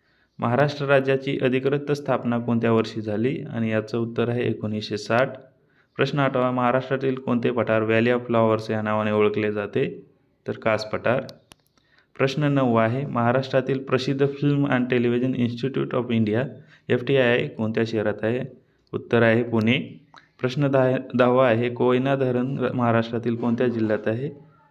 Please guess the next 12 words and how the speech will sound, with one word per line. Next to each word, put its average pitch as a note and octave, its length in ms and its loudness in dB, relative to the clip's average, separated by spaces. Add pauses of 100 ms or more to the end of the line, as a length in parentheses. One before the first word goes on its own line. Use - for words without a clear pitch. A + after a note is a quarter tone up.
सातारा. G#2 580 0 (680)
प्रश्न C#3 300 0
अकरावा C3 460 2
आहे, A#2 120 0
पन्हाळा B2+ 420 2
हा C#3 300 0
ऐतिहासिक C3 560 -2
किल्ला A#2+ 240 0
महाराष्ट्रातील A#2 640 -2
कोणत्या A#2 340 -2
जिल्ह्यात G#2+ 400 -2
आहे? B2+ 440 -2